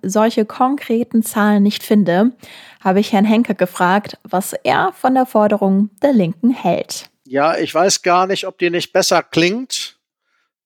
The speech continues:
Speaker 2: als sie sich auf der Goldwaage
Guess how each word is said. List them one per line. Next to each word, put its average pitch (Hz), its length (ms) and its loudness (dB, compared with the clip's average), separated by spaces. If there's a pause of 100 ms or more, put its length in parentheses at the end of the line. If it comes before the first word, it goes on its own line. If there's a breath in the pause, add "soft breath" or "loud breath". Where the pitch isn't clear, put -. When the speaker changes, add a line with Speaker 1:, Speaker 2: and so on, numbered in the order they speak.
(220)
Speaker 2:
als 165 320 0
sie 175 140 2
sich 156 520 -4
auf 147 180 0
der 151 160 2
Goldwaage 147 960 2